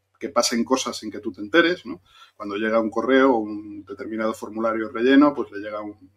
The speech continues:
una actualización a determinada persona de comercial para que sepa que tiene que hacer determinadas actividades de venta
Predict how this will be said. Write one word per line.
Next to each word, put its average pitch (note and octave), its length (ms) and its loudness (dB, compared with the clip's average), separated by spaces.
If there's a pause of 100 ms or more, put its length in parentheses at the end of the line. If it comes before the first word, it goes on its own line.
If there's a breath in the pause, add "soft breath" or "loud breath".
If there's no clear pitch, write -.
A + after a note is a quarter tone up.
una G2+ 100 -18
actualización A#2 680 -6 (420 soft breath)
a G#2+ 140 -2
determinada G#2+ 500 -6
persona G#2+ 320 -8
de G#2+ 80 -8
comercial G#2+ 560 -2
para G2+ 240 -10
que G2+ 140 -10
sepa G#2+ 360 -8
que G#2+ 100 -14
tiene A2 220 -4
que G#2 60 -8
hacer - 220 -10
determinadas G#2+ 500 -10
actividades A2+ 580 -6
de A2+ 60 -8
venta D3 460 2